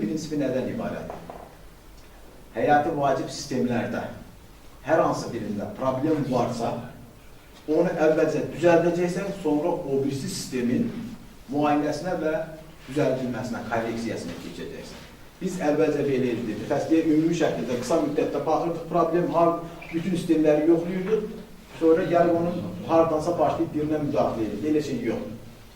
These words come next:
Hava yoluna birinci baxacağım, problemi var, onu aradan qaldırıb sonra keçəcək tənəffüsə.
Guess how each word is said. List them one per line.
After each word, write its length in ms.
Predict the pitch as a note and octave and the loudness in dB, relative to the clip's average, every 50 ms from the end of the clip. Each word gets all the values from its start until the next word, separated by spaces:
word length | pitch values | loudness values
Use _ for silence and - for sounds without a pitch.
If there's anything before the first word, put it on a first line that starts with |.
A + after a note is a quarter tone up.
| - - - - - - - - - | -20 -20 -20 -20 -20 -20 -20 -16 -4
Hava 240 | C3 C#3 D#3 E3 D#3+ | -2 0 4 6 6
yoluna 320 | D#3+ D#3 D3 D3+ D3 D3 | 6 6 6 2 2 2
birinci 300 | D3+ D3 D3 C#3+ D3 C3+ | 0 0 0 -2 -2 -2
baxacağım, 420 | C#3+ B2 B2 A#2+ A#2 A#2 A#2 A#2 - | -2 -2 -2 -2 -2 -4 -6 -4 -2
problemi 480 | D3 C#3+ C#3+ D3+ D#3+ D#3+ E3 E3 E3 F#3 | -2 -2 0 0 0 0 2 0 2 2
var, 140 | G3+ G3 G3 G3 - - - - - | 2 2 0 -4 -6 -10 -16 -10 -2
onu 240 | D#3+ E3 E3+ E3+ - | 2 2 2 4 2
aradan 320 | D3+ D#3 D#3+ D#3 D#3+ D#3+ D#3+ D#3+ | 4 4 4 4 4 2 2 4
qaldırıb 420 | F3 F3 E3+ E3+ E3+ - - - - | 6 6 6 6 4 2 0 0 2
sonra 220 | E3+ E3+ E3 E3 E3 - | 2 4 4 4 2 0
keçəcək 460 | E3+ D3+ D3+ D3+ D3+ E3+ F3 F3+ E3+ E3+ D#3+ | -4 -4 -2 -2 -2 -2 -2 -2 -4 -2 -2
tənəffüsə. 480 | D3 D3 C#3+ - - - - C3 - | 0 0 0 -2 -4 -4 -2 -2 -2